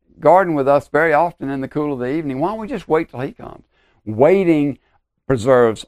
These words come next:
all your options. Waiting is the number, one of the number one weapons you have against Satan is just waiting. Adam should have said this.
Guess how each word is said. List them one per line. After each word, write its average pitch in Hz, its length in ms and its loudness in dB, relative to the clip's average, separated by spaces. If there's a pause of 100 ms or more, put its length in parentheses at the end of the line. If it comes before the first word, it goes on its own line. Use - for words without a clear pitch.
all 120 240 4
your 101 160 0
options. - 520 -10 (300)
Waiting 143 640 2
is 113 260 -10
the 104 120 -2
number, 131 360 0
one 135 320 2
of 170 60 0
the 135 60 0
number 131 240 0
one 123 240 0
weapons 120 340 -2
you 123 80 -6
have 131 240 -2
against 104 340 -12
Satan 107 300 -6
is 104 80 -12
just 120 220 -10
waiting. 90 500 -12 (1040)
Adam 131 300 2
should 113 240 -6
have 101 100 -8
said 80 260 -12
this. - 200 -20